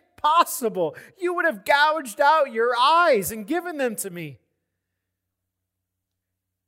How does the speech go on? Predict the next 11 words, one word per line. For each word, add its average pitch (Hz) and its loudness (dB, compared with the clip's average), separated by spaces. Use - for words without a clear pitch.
Have 208 -4
I 220 -6
then 175 -14
become 180 -8
your 175 -14
enemy 175 -18
by 151 -4
telling 170 -14
you 160 -14
the 151 -20
truth? 170 -20